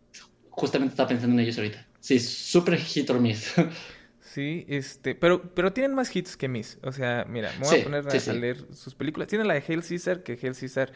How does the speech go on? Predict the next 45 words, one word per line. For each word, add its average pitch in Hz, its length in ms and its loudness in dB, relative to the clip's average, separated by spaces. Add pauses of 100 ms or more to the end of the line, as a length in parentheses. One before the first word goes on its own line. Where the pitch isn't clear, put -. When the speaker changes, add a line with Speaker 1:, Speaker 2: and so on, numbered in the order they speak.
(360)
Speaker 2:
no 120 160 -2
gracias. 143 500 -2 (520)
Eh, 123 300 2
Speaker 1:
Ay, 160 140 6
a - 20 8
mí 180 80 6
sí 247 80 2
me 190 80 10
gustó 226 240 6
mucho. 214 480 6
Se 156 140 2
me 165 80 8
hizo 170 120 2
como, 175 200 6
Speaker 2:
Mm. - 60 -2
Speaker 1:
se - 120 4
me 165 60 10
hizo 202 100 8
divertida. 135 560 6 (160)
No 208 80 8
se 240 80 8
me 240 60 8
hizo 240 80 6
un 233 40 8
peliculón, 160 540 6 (200)
ni 135 80 4
siquiera 135 280 4
se 165 80 2
me 147 80 6
hizo 147 100 2
que 156 200 4
trataban 123 260 4
de 135 60 8
decir 131 180 6
algo. 160 300 2
Creo 160 120 6
que 160 80 2
eran 165 140 4
unos 156 140 2
Coen 151 220 4
tratando 147 300 4
de 147 60 8
divertirse 135 500 6
con 131 160 4
una, 135 320 6